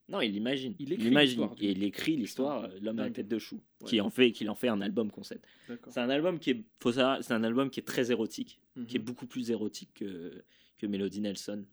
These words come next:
Speaker 2: Mhm.
Speaker 1: Enfin, pas plus érotique, mais plus cru dans la, dans la, dans l'érotisme.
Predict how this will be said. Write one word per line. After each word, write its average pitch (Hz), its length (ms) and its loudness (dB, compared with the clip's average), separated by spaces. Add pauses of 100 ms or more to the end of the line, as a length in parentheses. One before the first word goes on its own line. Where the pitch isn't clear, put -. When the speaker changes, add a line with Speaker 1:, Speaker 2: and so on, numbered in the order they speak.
(300)
Speaker 2:
Mhm. 127 100 -8
Speaker 1:
Enfin, 131 280 0
pas 190 200 2
plus 160 320 -2
érotique, 147 360 0
mais 131 100 0
plus 151 180 -6
cru - 340 0 (140)
dans 117 140 -2
la, 101 180 0
dans 101 120 -2
la, 98 140 -2
dans 104 160 -4
l'érotisme. 104 560 -4